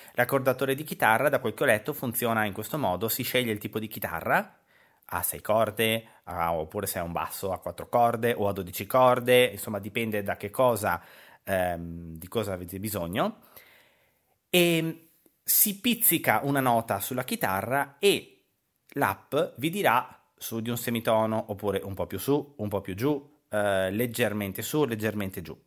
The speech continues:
Anche qua tutto in inglese. Queste cose non le sentirete, ma era bene che le sapeste.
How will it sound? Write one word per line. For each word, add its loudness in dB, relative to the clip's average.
Anche -4
qua -8
tutto -14
in -10
inglese. -14
Queste 0
cose 4
non 0
le -2
sentirete, -2
ma 2
era 6
bene 0
che -2
le -6
sapeste. -6